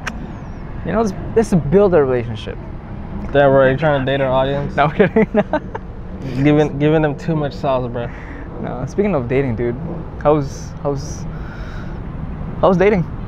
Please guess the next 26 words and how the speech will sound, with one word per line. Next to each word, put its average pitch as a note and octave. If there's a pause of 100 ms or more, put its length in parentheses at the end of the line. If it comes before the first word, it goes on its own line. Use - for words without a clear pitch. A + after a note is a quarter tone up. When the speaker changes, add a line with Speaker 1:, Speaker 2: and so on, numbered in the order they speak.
Speaker 1:
life? D3 (300)
If D#3
you're D#3
dating, D3+ (460)
if D3
there's D3
anything C#3+
going C#3+
on. C#3+ (1300)
Speaker 2:
I D3
like D#3+
to D3+
say C#3 (260)
I B2+
don't C3+
believe C3
in B2+
dating D3+ (220)
Speaker 1:
<laughs> -
Speaker 2:
because C3+ (2250)
I C3+
tend G3
to D#3+
find D3+
out, B2+
realize A#2+